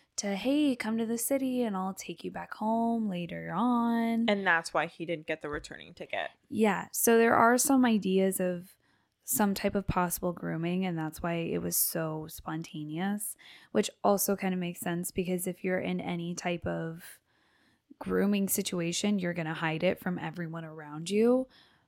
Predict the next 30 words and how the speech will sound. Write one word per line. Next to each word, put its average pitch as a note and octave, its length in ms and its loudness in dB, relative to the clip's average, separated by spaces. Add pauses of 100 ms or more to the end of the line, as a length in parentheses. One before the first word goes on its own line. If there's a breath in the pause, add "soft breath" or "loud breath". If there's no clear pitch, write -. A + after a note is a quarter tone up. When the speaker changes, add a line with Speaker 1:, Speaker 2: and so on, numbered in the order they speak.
Speaker 1:
because G3 280 2
you G3+ 80 4
don't F3 120 0
want F3 160 0
anyone F3 280 0
to - 140 -6
know E3 140 -2
what's - 180 -8
going F#3 300 0
on. C4 380 6 (400 loud breath)
They've F3+ 220 2
put - 160 2
you G3 160 4
in F#3 120 2
a F#3 320 -2 (160)
very F#3 320 2
manipulative F3+ 680 0
place F3 520 0
to - 140 -4
where E3 420 0 (420 soft breath)
maybe F3 280 -2
you're D#3+ 160 -2
afraid F#3 480 0
to A3+ 80 -2
tell A#3 260 0
anyone A3+ 420 2
what's A3+ 220 0
going G#3 360 2
Speaker 2:
Mm-hmm. G3+ 80 2
Speaker 1:
on. G3 440 4